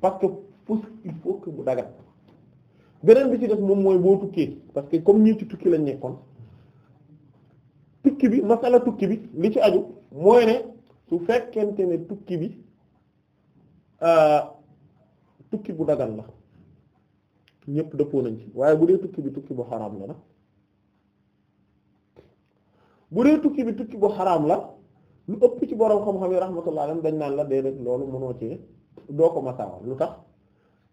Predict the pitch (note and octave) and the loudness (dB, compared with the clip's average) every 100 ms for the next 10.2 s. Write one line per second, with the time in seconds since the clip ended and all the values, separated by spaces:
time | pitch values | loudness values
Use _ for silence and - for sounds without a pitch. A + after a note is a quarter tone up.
0 | _ _ _ _ - _ _ - F3+ F3+ | _ _ _ _ -20 _ _ 0 2 2
1 | F#3 A3 A3+ A3 G#3+ G3+ F#3+ F3 D#3+ D#3 | 2 2 2 2 0 0 -2 -2 -2 -4
2 | D3 C#3+ D3+ D3+ C#3 C3 - - D#3+ C#3+ | -6 -6 -4 -2 -4 -6 -12 -8 -4 -4
3 | C3+ C#3 C3+ C3+ E3+ E3+ C#3 B2 A#2 C#3 | -4 -4 -4 -2 -2 -4 -6 -10 -8 -6
4 | C3 B2 B2 B2 C3+ E3+ E3+ C#3+ C#3+ C3+ | -6 -6 -8 -10 -12 -8 -6 -6 -8 -10
5 | C3+ C#3+ D3 B2+ A2+ C3+ G#3+ G3+ A3 B3 | -10 -10 -8 -8 -2 4 4 4 4 4
6 | G#3+ G3 F#3+ D#3+ C#3 C#3 E3+ E3 D#3 C#3+ | 2 0 2 2 2 0 -2 -2 -4 -4
7 | C3 A2+ A2+ A#2 _ _ _ _ - C3+ | -6 -8 -10 -12 _ _ _ _ -8 -4
8 | C3+ B2+ B2 - - _ _ _ _ _ | -4 -6 -10 -12 -20 _ _ _ _ _
9 | _ _ _ _ E3+ - E3 E3+ G3 E3 | _ _ _ _ -6 -2 2 4 2 2
10 | C#3+ - | 0 0